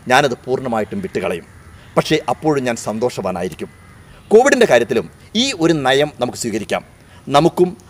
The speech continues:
നമ്മളിലൂടെ മറ്റുള്ളവരിലേക്കും കോവിഡ് വരാതിരിക്കാനുള്ള ജാഗ്രത നമ്മുടെ കയ്യിലാണ്. ആ ജാഗ്രത നമ്മൾ സന്തോഷത്തോടു കൂടി ഏറ്റെടുക്കുക.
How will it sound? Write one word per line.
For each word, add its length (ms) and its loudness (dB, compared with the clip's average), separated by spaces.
നമ്മളിലൂടെ 520 6
മറ്റുള്ളവരിലേക്കും 800 0
കോവിഡ് 380 6
വരാതിരിക്കാനുള്ള 760 2
ജാഗ്രത 720 2
നമ്മുടെ 340 0
കയ്യിലാണ്. 380 -4
ആ 160 6
ജാഗ്രത 480 2
നമ്മൾ 240 -4
സന്തോഷത്തോടു 760 -2
കൂടി 160 -6
ഏറ്റെടുക്കുക. 540 -4